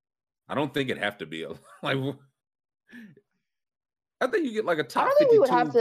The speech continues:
Speaker 1: protect-, I don't think you have to give up a whole lot.
Speaker 2: That's what I'm saying. Like, as of right now, the Lakers are so steaming garbage. The
Speaker 1: They're,
Speaker 2: ship is sinking. Like, it
Speaker 1: it's
Speaker 2: might get
Speaker 1: bare.
Speaker 2: to a buyout situation. So if we get to a buyout situation,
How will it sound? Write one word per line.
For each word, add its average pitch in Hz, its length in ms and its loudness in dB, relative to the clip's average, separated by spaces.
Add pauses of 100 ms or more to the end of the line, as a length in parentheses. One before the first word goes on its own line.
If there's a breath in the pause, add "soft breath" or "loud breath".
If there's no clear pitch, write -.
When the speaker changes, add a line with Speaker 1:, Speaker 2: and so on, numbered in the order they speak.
(120)
Speaker 1:
protect-, 123 280 -2
I - 80 -4
don't 233 140 -2
think 165 120 -6
you 139 100 -2
have 120 120 -2
to 113 60 -12
give 104 140 -6
up 73 100 -14
a 71 40 -10
whole 67 220 -10
lot. 57 160 -16 (560)
Speaker 2:
That's 277 140 2
what 466 80 0
I'm 330 60 0
saying. 302 200 2
Like, 214 140 2
as 202 500 0
of 196 160 0
right 196 280 2
now, 175 400 0
the 185 120 0
Lakers 165 460 2
are 151 140 4
so 151 760 0 (640)
steaming 170 500 0
garbage. 151 600 0
The 139 80 -2
Speaker 1:
They're, 104 140 0
Speaker 2:
ship 143 160 -2
is 143 160 -8
sinking. 151 340 -6
Like, 147 160 2
it 143 180 2
Speaker 1:
it's 135 60 -2
Speaker 2:
might 147 280 0
get 156 140 -6
Speaker 1:
bare. 160 120 2
Speaker 2:
to 165 140 2
a 143 120 2
buyout 143 600 2
situation. 156 800 0
So 143 260 4
if 160 40 6
we 254 140 0
get 214 140 0
to 180 80 -2
a 123 140 2
buyout 147 420 0
situation, 127 760 -2